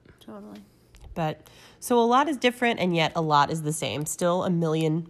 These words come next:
Speaker 2: appointments to manage, still all of those things. Um,
Speaker 1: So proud of you, babe.
Speaker 2: <laughs> Stop, it's not just me.
Speaker 1: It's mostly you.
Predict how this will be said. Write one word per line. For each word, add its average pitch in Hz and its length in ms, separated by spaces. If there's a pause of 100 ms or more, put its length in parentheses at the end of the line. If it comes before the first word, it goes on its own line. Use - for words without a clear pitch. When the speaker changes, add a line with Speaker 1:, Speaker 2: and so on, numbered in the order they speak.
Speaker 2:
appointments 156 460
to - 80
manage, 139 580 (440)
still 147 760 (500)
all 127 200
of 170 100
those - 220
things. 165 580
Um, 123 400 (840)
Speaker 1:
So - 240
proud 151 260
of 123 60
you, - 100
babe. - 240 (380)
Speaker 2:
<laughs> - 420
Stop, - 380
it's 190 160
not 269 120
just 156 200
me. 185 320 (580)
Speaker 1:
It's 196 200
mostly 196 520
you. 156 160